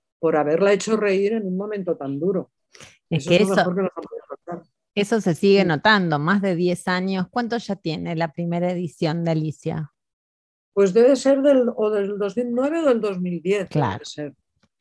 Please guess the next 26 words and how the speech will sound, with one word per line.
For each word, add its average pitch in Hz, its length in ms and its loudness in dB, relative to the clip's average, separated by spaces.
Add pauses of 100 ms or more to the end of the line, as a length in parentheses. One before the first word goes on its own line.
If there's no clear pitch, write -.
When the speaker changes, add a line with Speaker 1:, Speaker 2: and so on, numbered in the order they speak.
(140)
Speaker 1:
¿Eh? 175 180 -4 (100)
Sí. 170 260 -8 (360)
Sí, 185 80 -6
sí, 185 120 -4
Speaker 2:
Bien. 180 100 4
Speaker 1:
ya 143 100 2
tiene 180 240 2
años. 226 260 0 (500)
Pero 202 180 4
Speaker 2:
Y, - 20 -6
Speaker 1:
claro, 247 320 4
¿no? 226 240 2
Speaker 2:
y 226 40 2
distintas 311 460 6
Speaker 1:
Por 190 60 -2
desgracia, 175 400 4
no 370 240 8
Speaker 2:
generaciones, 160 320 2
Speaker 1:
pasa 539 180 -6
nada. 156 160 0
Speaker 2:
además. 160 240 -6 (400)
Speaker 1:
Sí, 196 380 -4
sí, 190 180 -12
sí, 170 160 -12 (540)
sí, 185 120 -8
sí. 175 320 -12